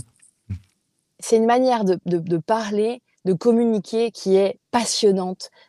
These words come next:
euh, pa-, euh, enfin, qui, qui est, euh, qui change les choses, qui transforme les relations.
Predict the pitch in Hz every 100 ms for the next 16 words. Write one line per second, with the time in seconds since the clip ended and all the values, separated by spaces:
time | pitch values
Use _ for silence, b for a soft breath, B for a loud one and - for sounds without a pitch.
0 | b - 175 - 220 220 170 - 196 -
1 | 202 - 190 185 190 202 - _ 185 180
2 | 170 180 - 254 220 175 165 160 151 147
3 | - - - 226 - - 202 190 165 160
4 | 160 156 -